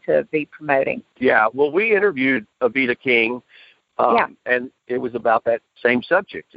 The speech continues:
Speaker 2: And, uh,
Speaker 1: Yep.
Speaker 2: but yeah, so I will look for that when it comes out. Um,
Speaker 1: Well, great. Well, I appreciate you guys having me on. It's been fun to talk with you.
Speaker 2: Well, we appreciate it too. And I just, first of all, I wanna say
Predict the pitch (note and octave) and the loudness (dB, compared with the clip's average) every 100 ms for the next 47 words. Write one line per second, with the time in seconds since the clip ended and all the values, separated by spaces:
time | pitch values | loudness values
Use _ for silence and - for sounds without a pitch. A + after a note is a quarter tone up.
0 | - G#2+ G2+ G2 G#2 G2+ G2 D#4 _ _ | -6 -4 -4 -2 0 2 2 0 _ _
1 | - D3 C#3+ G3 F3 - _ _ - E3 | -2 0 2 2 2 -2 _ _ -4 0
2 | C#3 C3 C#3 D#3+ E3 D#3 D#3 - C3+ C3+ | 0 2 2 2 0 -2 -4 -4 -2 0
3 | D3 C#3 C3 B2 C3 B2+ A#2 B2+ C#3 - | 0 -2 -8 -4 -4 -4 0 2 2 -2
4 | _ _ _ _ _ - B2+ C3 A#2+ A2+ | _ _ _ _ _ -4 2 2 2 -4
5 | _ _ _ - C#4+ C4 F4+ C#5+ F4+ - | _ _ _ -6 -4 0 2 0 -2 -6
6 | A3+ D#4+ F4+ _ - B3 D4+ - D#4+ - | -2 0 0 _ 0 0 0 -6 -8 -6
7 | G#4+ F4+ F4 C#4+ D4 D4 C#4+ C4+ B3+ A#3+ | -6 -6 -8 -2 -2 0 0 0 -4 -6
8 | - G3+ D#4 E4+ C#4+ D4 - A#3 A3+ A#3 | -2 0 0 -2 -4 -8 0 0 0 -2
9 | G#3+ A#3 A#3+ C#4+ - C4 _ E3+ C4 _ | -2 -2 0 -2 0 -2 _ -10 -10 _
10 | - F3+ G#3+ - F3 G3 E3+ G3+ F3+ F#3+ | -2 -2 0 -4 -2 -2 -2 -8 -4 0
11 | F#3 F3 - G3 A3+ - - D3+ D3+ D3 | 0 -2 -2 0 0 -2 0 2 2 0
12 | C#3 _ - C3+ D#3+ F#3 - _ _ - | -4 _ -2 0 0 -6 -10 _ _ 0
13 | G3 - D3 D3 D3+ D3+ - D3+ | 0 2 0 2 0 -4 -2 -2